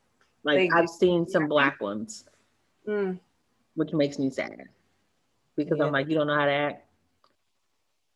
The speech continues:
Speaker 2: Well, I, we had to find another name for the Black ones 'cause the Karens, this is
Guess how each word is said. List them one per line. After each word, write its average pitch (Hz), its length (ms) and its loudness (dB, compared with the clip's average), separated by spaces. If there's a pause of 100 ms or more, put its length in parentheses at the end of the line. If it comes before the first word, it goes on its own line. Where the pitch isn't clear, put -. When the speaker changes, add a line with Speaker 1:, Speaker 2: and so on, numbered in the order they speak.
(400)
Speaker 2:
Well, 240 360 10
I, 254 220 10
we 269 140 6
had 254 140 10
to 214 80 6
find 190 200 4
another 175 220 2
name 165 240 -2
for 165 120 -8
the 170 60 -4
Black 156 300 0
ones 156 260 -4
'cause 175 240 -2
the 185 80 -6
Karens, 190 520 2
this 190 160 -2
is 180 200 -10